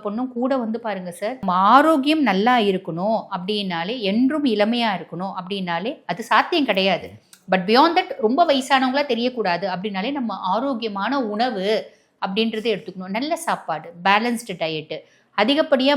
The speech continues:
மன உளைச்சல் இல்லாம இருக்கிறது, நல்லா தூங்கணும். இவ்வளோ விஷயம் ஃபாலோ பண்ணும்போது இந்த பிரஸ்ட் சாகிங் அப்படின்றது ஈஸியா கொண்டு வந்துடலாம் சார். மெயின் அந்த pectoralis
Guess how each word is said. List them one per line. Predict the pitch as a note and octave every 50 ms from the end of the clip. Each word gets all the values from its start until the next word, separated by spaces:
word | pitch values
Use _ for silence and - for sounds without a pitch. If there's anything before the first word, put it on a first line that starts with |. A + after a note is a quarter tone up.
| C4 A3+
மன | G3+ G#3 A#3 A#3+ G#3+
உளைச்சல் | G3 F#3+ F#3+ - G3 F#3 F3
இல்லாம | E3+ E3+ E3+ F3 F3+
இருக்கிறது, | E3+ D#3+ D#3+ E3+ D#3 D#3+ F#3 F3+
நல்லா | F3+ F3+ F3 A3 B3+ D4 D#4 D4+ -
தூங்கணும். | C4 A3+ F#3+ F3+ F3 E3 D3+ - _ _ _ _ _ -
இவ்வளோ | B3+ D4+ E4+ F#4 F#4
விஷயம் | E4 D#4 - - F4+ F#4 F4+ -
ஃபாலோ | C#4 B3 A#3+ A#3 A#3 A3+
பண்ணும்போது | A3 G3+ G3+ G3+ A3 C4 C4
இந்த | C#4+ C4 A3+ G#3+ F#3 G#3+
பிரஸ்ட் | A#3+ C4+ C4 - - -
சாகிங் | C4+ B3+ A3+ G#3+ B3+ C4 A#3+ A#3
அப்படின்றது | A3 A#3+ C4+ C4 C#4 C4 D#4+ D4+ C#4+ D4
ஈஸியா | D4 - E4+ D#4+
கொண்டு | - C4+ A#3+ A#3 C4 B3+
வந்துடலாம் | A#3 F#3+ F3+ E3 E3 D#3+ -
சார். | F#3+ F3+ G3+ A3
மெயின் | C4+ D#4+ F4
அந்த | E4+ D4 B3+ A3+ - A3
pectoralis | G#3+ - - C#4+ C#4+ C#4 C4+ C#4